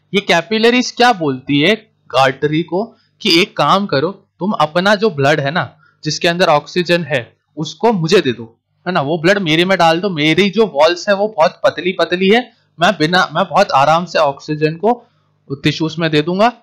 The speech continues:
और कार्बन डाइऑक्साइड लाके तुम्हें दे दूंगा वापस से। समझ में आया? तो यहां तक जब आए, है ना, यहां तक जब आए तब तो आर्टरी थी, आर्टरी के पास में वो, वो लेके आ गई और यहाँ पे आते में ये कैपिलरीज मिल गई। ये कैपिलरीज ने बोला कि मेरे को दे दो, मेरी जो वॉल्स है वो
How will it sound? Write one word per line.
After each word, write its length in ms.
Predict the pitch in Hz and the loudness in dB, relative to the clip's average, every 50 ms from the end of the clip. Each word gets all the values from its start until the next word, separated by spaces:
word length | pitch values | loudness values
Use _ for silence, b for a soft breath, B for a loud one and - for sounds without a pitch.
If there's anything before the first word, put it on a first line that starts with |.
| _ | _
और 120 | 151 156 156 | -4 -4 -2
कार्बन 360 | 156 156 143 143 151 165 170 | 0 0 0 0 -2 -4 -2
डाइऑक्साइड 500 | 170 175 180 165 156 156 - 185 175 156 | 0 0 0 0 -2 -2 -2 -2 -2 0
लाके 260 | 151 165 165 - - 202 | 0 0 0 0 -4 -8
तुम्हें 280 | - - 139 139 131 127 | -8 -8 -8 -6 -4 -4
दे 60 | 117 | -6
दूंगा 260 | 113 117 113 117 113 | -8 -10 -14 -12 -8
वापस 340 | 113 113 113 - - - - - | -8 -8 -8 -10 -14 -18 -14 -14
से। 140 | 117 117 - _ _ _ _ _ _ _ _ _ _ _ _ | -14 -16 -16 _ _ _ _ _ _ _ _ _ _ _ _
समझ 240 | - - 160 156 160 | -8 -4 -2 -2 0
में 120 | 170 175 | 0 0
आया? 160 | 196 226 185 127 b b b b b b | 0 0 0 -2 b b b b b b
तो 60 | - 175 | -6 -4
यहां 340 | 165 156 147 139 170 220 214 | 0 0 0 2 2 0 2
तक 180 | 220 247 226 | 0 -2 -4
जब 220 | 185 190 226 220 170 135 | 0 0 0 0 2 2
आए, 180 | 135 151 151 120 107 - _ _ _ _ _ _ _ _ _ _ _ _ - | 2 2 2 0 -2 -6 _ _ _ _ _ _ _ _ _ _ _ _ -4
है 60 | 170 | -2
ना, 140 | 180 156 127 - _ _ _ _ _ | -2 -2 -4 -6 _ _ _ _ _
यहां 240 | 143 143 147 180 202 | -6 0 2 2 0
तक 180 | 208 - 220 196 | 2 0 -4 -2
जब 220 | 175 185 208 208 - | 0 0 0 2 2
आए 220 | 139 147 185 208 | 2 2 2 2
तब 200 | - - 170 - - | 0 -4 -8 -4 -2
तो 60 | 226 208 - - | -2 0 0 2
आर्टरी 480 | 147 151 151 151 147 147 175 185 190 190 | 2 4 2 2 0 -2 -2 -2 -2 -2
थी, 260 | - - 175 160 - - | -2 -4 -4 -4 -2 0
आर्टरी 440 | 131 139 151 156 151 151 175 175 180 | 2 2 2 2 0 -2 -2 -2 -2
के 120 | 170 180 175 | -2 -2 0
पास 260 | - 170 165 165 - 180 | 0 0 0 0 -2 -6
में 80 | 185 175 | -4 -2
वो, 320 | 160 143 139 - _ _ - | 0 -2 -2 -2 _ _ -10
वो 200 | 139 143 143 156 | -6 -2 0 2
लेके 260 | 156 151 151 151 165 | 2 2 2 2 0
आ 140 | 160 143 139 139 | 0 0 0 0
गई 160 | 156 190 208 208 b b b b b b _ | 0 -2 -4 -4 b b b b b b _
और 140 | 175 196 160 - 143 | 0 0 0 0 -2
यहाँ 220 | 139 135 151 175 | 0 2 0 0
पे 120 | 170 - 214 | 2 2 2
आते 300 | 185 170 170 - 185 190 | 2 2 0 0 -4 -2
में 120 | 190 208 | 0 -2
ये 180 | 208 185 180 190 | 0 0 0 -2
कैपिलरीज 920 | 190 - _ _ - 151 143 - - 175 190 190 185 180 202 196 190 - 143 | -2 -6 _ _ -2 -2 -2 -2 -2 -2 0 2 2 2 2 -2 -2 -8 -10
मिल 120 | 131 123 | -10 -10
गई। 140 | 117 117 120 | -8 -8 -6
ये 100 | 127 139 | -6 -6
कैपिलरीज 600 | - 143 143 139 - 170 180 185 180 202 196 - - | -4 -4 -4 -4 -4 -2 -2 0 0 0 -4 -2 -4
ने 60 | 208 | -4
बोला 240 | 196 180 175 180 196 | -2 0 0 0 0
कि 120 | 196 214 | 0 -2
मेरे 220 | 202 175 156 156 160 | -2 -2 -2 -4 -2
को 160 | 160 190 196 | -4 -4 -2
दे 120 | 170 170 | -2 0
दो, 120 | 170 208 220 | 0 0 -2
मेरी 300 | 196 165 156 156 170 180 | 0 -2 0 0 0 -2
जो 160 | 170 - 175 | -2 -6 -10
वॉल्स 360 | 160 139 147 156 165 165 - 202 | -2 0 0 0 0 -2 -6 -4
है 60 | 196 | -2
वो 80 | 208 | -2